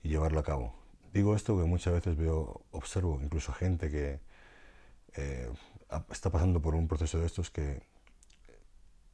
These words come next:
la sensación que tengo es como que colocan la responsabilidad en mí de, "Jimmy, sálvame, ayúdame". Nadie puede salvarte. Ni Jimmy, ni los médicos, ni nadie.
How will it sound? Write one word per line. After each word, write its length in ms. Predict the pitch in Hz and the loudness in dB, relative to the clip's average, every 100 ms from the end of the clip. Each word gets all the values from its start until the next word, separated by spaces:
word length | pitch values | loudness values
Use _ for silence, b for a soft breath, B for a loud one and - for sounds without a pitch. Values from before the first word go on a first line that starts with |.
| - - | -20 -10
la 260 | 85 85 82 | -2 0 0
sensación 680 | - - 90 82 87 - 113 | -4 -4 -2 0 0 0 0
que 100 | 113 | 0
tengo 260 | 107 107 107 | 0 0 -2
es 80 | - | -2
como 200 | 82 76 | -2 0
que 300 | 78 76 - - | 0 -2 -6 -6
colocan 320 | 95 87 90 | -2 0 2
la 80 | 85 | 2
responsabilidad 640 | 80 - 78 - 80 80 | 0 -2 -4 -2 -2 0
en 120 | 78 | 0
mí 100 | 80 | -2
de, 240 | 80 71 67 71 | -2 -4 -4 -2
"Jimmy, 260 | 95 78 | -2 -2
sálvame, 480 | - 85 82 71 65 - b b b b b b | -4 -4 -4 -6 -8 -14 b b b b b b
ayúdame". 400 | - 76 71 65 - B B B B B | -4 -2 -2 -6 -10 B B B B B
Nadie 380 | 78 82 92 80 | -6 -2 0 -2
puede 180 | - 64 | -2 -4
salvarte. 400 | - 58 - - B B B B B | -4 -4 -4 -10 B B B B B
Ni 240 | 76 73 71 | -6 -4 -2
Jimmy, 380 | 90 101 104 | 0 0 0
ni 120 | 92 76 | -2 -2
los 200 | 65 65 | -4 -2
médicos, 680 | 90 90 82 85 78 - - - | 0 0 0 -2 -2 -6 -14 -6
ni 420 | 73 69 65 64 - B B B B - | -6 -4 -8 -10 -16 B B B B -8
nadie. 420 | 85 85 73 - | -2 0 -2 -4